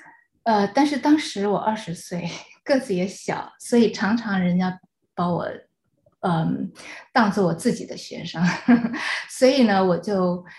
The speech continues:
想着我应该重新上学，或，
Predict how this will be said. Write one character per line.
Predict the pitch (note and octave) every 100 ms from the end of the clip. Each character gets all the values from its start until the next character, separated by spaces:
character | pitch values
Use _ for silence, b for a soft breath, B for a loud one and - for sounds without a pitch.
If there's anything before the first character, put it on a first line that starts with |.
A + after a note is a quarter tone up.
| B
想 | - F#3+ E3+
着 | F3 E3+ -
我 | F3
应 | E3
该 | F#3 F#3+ G3 G3 F#3+ _ _ _
重 | - F#3
新 | F3+ G3+
上 | G3+ E3+
学， | E3 - D#3 D3+
或， | F3+ - - F3+